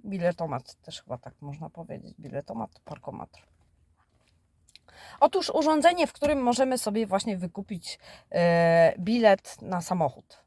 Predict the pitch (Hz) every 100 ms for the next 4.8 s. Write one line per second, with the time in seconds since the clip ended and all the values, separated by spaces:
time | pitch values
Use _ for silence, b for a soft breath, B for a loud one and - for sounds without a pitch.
0 | _ _ _ _ _ 143 - _ _ _
1 | - - 180 175 - 202 190 175 - 175
2 | 170 170 180 170 156 160 175 202 - 170
3 | - 175 - 180 180 b b b b b
4 | - 147 214 226 240 202 214 208